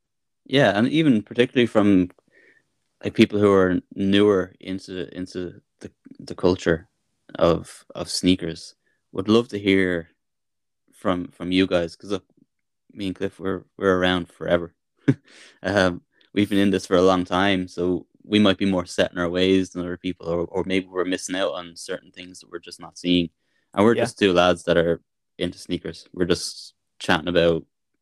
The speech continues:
Speaker 1: what, what we're kinda seeing. So we do wanna get different
Speaker 2: Different
Speaker 1: perspectives on it.
Speaker 2: Yeah, yeah,
Speaker 1: And
Speaker 2: definitely.
Speaker 1: yeah, look, if we do have people that do-, that don't agree, that's great, 'cause that's get-, that gets the conversation going. It might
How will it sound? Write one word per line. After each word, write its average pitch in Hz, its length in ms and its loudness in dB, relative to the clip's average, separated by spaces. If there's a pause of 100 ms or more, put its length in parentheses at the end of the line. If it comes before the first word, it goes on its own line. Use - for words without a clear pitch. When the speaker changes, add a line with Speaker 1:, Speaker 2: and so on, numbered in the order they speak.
(220)
Speaker 1:
what, - 300 -8
what 76 280 0
we're 87 180 4
kinda 85 220 -4
seeing. 85 340 -4
So 85 260 -4 (380)
we 95 120 -4
do 107 160 4
wanna 92 180 2
get 87 140 -6
different 85 440 -8 (480)
Speaker 2:
Different 85 140 -10
Speaker 1:
perspectives 85 460 -4
on 85 160 4
it. - 120 -18
Speaker 2:
Yeah, 107 240 -14
yeah, 101 100 -18 (180)
Speaker 1:
And 87 300 -2
Speaker 2:
definitely. 76 140 -14 (960)
Speaker 1:
yeah, 95 280 0 (120)
look, 98 260 0
if 90 160 -16
we 92 80 -6
do 95 140 2
have 95 200 2
people 87 240 -12
that 85 100 -10
do-, 87 240 -14
that - 140 -18
don't 87 200 0
agree, 92 460 0 (480)
that's - 160 -18
great, 95 320 -2
'cause - 100 -20
that's - 240 -4
get-, - 200 -12
that 107 160 -4
gets 104 160 -6
the - 100 -18
conversation 87 580 -8
going. 85 340 -2 (220)
It 95 100 -4
might 95 280 2